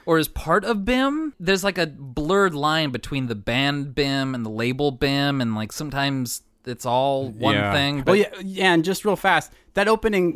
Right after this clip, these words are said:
Speaker 2: number when bim is performing, it's, like, fifty people, and I'm like, "Are these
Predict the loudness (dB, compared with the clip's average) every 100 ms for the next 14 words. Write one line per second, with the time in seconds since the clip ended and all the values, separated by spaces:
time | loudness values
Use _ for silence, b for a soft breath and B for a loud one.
0 | 4 4 4 4 4 2 2 0 4 4
1 | 4 2 -2 -4 0 0 0 0 -2 -4
2 | b b b b b -4 0 0 0 -2
3 | -20 _ _ _ _ _ -16 -4 -4 -2
4 | -2 2 2 2 4 4 4 4 4 4
5 | 0 -2 -4